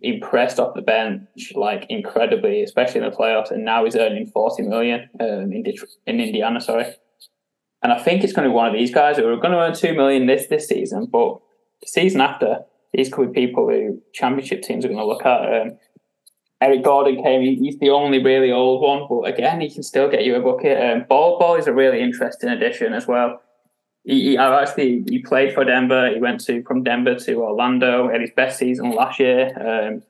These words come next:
he made quite a few starts there. He's a player who, when you analyse how tall he is and that he can shoot, he can dribble, he can pass,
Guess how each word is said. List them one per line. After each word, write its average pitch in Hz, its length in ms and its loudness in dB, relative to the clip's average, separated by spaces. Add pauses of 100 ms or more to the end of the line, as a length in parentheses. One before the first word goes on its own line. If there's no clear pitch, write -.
(200)
he - 80 -4
made 120 160 0
quite 123 240 2
a - 20 -8
few 117 140 -2
starts 127 480 2
there. 127 420 -2 (720)
He's - 100 -2
a 147 60 2
player 180 480 4
who, 151 360 0 (680)
when 139 140 4
you 139 100 4
analyse 143 460 4
how 123 180 2
tall 151 400 2
he 139 140 2
is - 240 0
and 110 180 -6
that 110 120 -2
he - 120 -4
can 120 80 -2
shoot, 127 380 0
he 123 60 -2
can 143 180 -6
dribble, 127 400 2
he - 80 0
can 135 160 -10
pass, 139 480 2